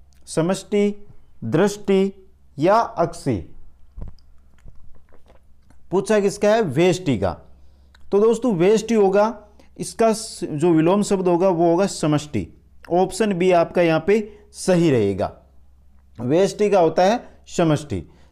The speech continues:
चलते हैं नेक्स्ट क्वेश्चन की ओर, क्वेश्चन नंबर चार,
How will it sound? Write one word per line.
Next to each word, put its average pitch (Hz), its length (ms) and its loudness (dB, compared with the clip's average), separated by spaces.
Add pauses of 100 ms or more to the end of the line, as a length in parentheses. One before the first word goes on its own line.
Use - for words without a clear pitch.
चलते 175 280 2
हैं 208 80 2
नेक्स्ट 180 280 0
क्वेश्चन 180 320 -2
की 180 120 -2
ओर, 190 340 -2
क्वेश्चन 175 340 -2
नंबर 170 300 0
चार, 110 400 -2